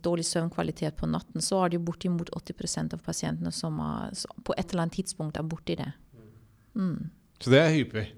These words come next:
Speaker 1: Det er
Speaker 2: Det er
Speaker 1: veldig
Speaker 2: ve-, ve-,
Speaker 1: hyppig,
Speaker 2: ve-,
Speaker 1: ja.
Speaker 2: veldig, veldig
Speaker 1: I den
Speaker 2: vanlig.
Speaker 1: normale befolkningen er det tredve prosent, normal eldre befolkning er det tredve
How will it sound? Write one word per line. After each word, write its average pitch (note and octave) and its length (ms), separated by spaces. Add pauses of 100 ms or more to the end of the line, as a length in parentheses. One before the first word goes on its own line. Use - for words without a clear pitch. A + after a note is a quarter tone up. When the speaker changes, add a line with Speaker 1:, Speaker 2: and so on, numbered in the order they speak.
(180)
Speaker 1:
Det E3 80
er G3+ 160
Speaker 2:
Det B3+ 120
er - 80
Speaker 1:
veldig B2 160
Speaker 2:
ve-, - 60
ve-, A#3+ 100
Speaker 1:
hyppig, - 140
Speaker 2:
ve-, - 100
Speaker 1:
ja. - 140
Speaker 2:
veldig, G#2 320
veldig G2 140
Speaker 1:
I G2 40
den F#2 80
Speaker 2:
vanlig. G#3+ 240
Speaker 1:
normale G#3+ 400
befolkningen F#3 560
er E3 140
det E3+ 100
tredve E3 320
prosent, E3 480
normal E3+ 320
eldre E3+ 400
befolkning D#3+ 800
er D#3+ 80
det D#3+ 160
tredve E3 320